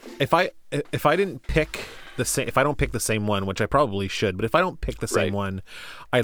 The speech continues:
Speaker 1: love these, just this tiny little nugget here we get from Yasna about what Shal-, what Shallan is going through. You know, that
Speaker 2: Mm-hmm.
Speaker 1: the, uh, symbol heads are Spren, and that two
Speaker 2: Right.
Speaker 1: orders of Knights Radiant possessed inherent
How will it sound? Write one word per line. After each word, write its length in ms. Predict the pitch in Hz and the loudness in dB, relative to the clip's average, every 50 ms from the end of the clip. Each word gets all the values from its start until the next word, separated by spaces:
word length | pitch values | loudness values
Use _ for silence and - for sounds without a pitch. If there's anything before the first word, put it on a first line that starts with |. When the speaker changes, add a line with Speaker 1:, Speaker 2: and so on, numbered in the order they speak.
| 113 113 117 | 4 4 4
Speaker 1:
love 200 | 139 175 196 190 | 4 2 2 0
these, 280 | 208 190 160 - - - - | -2 -2 -2 -4 -6 -8 -8
just 240 | - 127 - - - | -6 -6 -6 -6 -6
this 200 | - 175 165 - - | -6 -6 -6 -8 -10
tiny 500 | - - - - 165 175 190 202 202 202 | -12 -12 -10 -8 -4 -4 -2 -2 0 0
little 220 | 175 185 180 180 | 0 0 0 0
nugget 400 | 160 135 123 120 117 110 127 120 | 2 2 2 2 0 0 -2 -4
here 220 | - - 113 104 101 | -4 -2 -2 0 0
we 120 | 101 104 | 0 -2
get 360 | 90 92 110 104 98 - - - | 0 0 0 0 0 -2 -6 -6
from 220 | - 117 107 101 | -6 -4 -4 -2
Yasna 500 | 101 98 98 95 101 98 85 98 101 95 - | -2 0 0 0 0 0 -2 -4 -4 -4 -4
about 460 | 104 104 92 - 110 98 101 107 - - - - - - - - | -6 -8 -2 -2 0 0 0 -2 -4 -8 -16 -20 -20 -20 -12 -4
what 260 | - 107 113 104 - | 0 0 0 0 0
Shal-, 340 | - - - 113 104 101 104 | -2 -2 0 0 0 0 0
what 180 | 113 120 120 | 0 0 0
Shallan 680 | - - - - 120 107 101 98 98 98 98 98 98 - - | 0 0 0 0 2 2 2 2 2 2 0 -2 -4 -4 -6
is 120 | 117 95 | -6 -6
going 320 | - 104 98 95 95 98 95 | -4 -2 -2 -2 -2 -4 -6
through. 400 | - - - 95 90 90 90 - - - - - - - - - - - _ _ | -6 -6 -6 -4 -4 -6 -8 -10 -14 -20 -20 -20 -20 -20 -20 -20 -20 -20 _ _
You 120 | - 110 | -8 -6
know, 180 | 101 98 98 101 | -4 -2 -2 -2
that 140 | 98 104 101 101 | -2 -2 -2 -2
Speaker 2:
Mm-hmm. 40 | |
Speaker 1:
the, 340 | 98 113 104 101 101 101 - - | -2 -2 -2 -2 -2 -2 -4 -4
uh, 240 | 110 104 101 101 | -6 -6 -6 -4
symbol 300 | 98 - - 120 107 107 | -4 -4 -2 -2 -2 -2
heads 320 | 98 92 104 104 95 98 - | 0 0 -2 -2 -2 -4 -6
are 160 | - 104 104 | -4 -4 -4
Spren, 760 | - - - - - - 104 101 98 95 92 90 90 90 92 - _ _ - - - - - - | -4 -4 -6 -6 -4 -2 -2 0 0 -2 -4 -4 -6 -8 -10 -12 _ _ -20 -20 -20 -16 -8 -4
and 160 | 113 110 110 | -4 0 0
that 160 | 107 95 - | -2 -2 -2
two 140 | - - 90 | -4 0 2
Speaker 2:
Right. 200 | 90 87 90 110 | 2 4 4 4
Speaker 1:
orders 240 | 120 117 113 117 107 | 4 4 4 2 2
of 80 | 104 101 | 0 0
Knights 320 | 104 101 101 101 - - | 0 0 0 0 -2 -4
Radiant 560 | 104 104 101 101 101 101 98 98 95 90 - | -2 -2 0 0 0 -2 -2 -2 -4 -6 -8
possessed 440 | - 107 101 92 107 104 101 - - | -8 -6 -4 0 0 0 0 -2 -6
inherent 720 | - 120 107 95 - - - 113 110 110 110 107 - - | -10 -10 -10 -10 -10 -8 -4 -2 -2 0 0 -2 -4 -8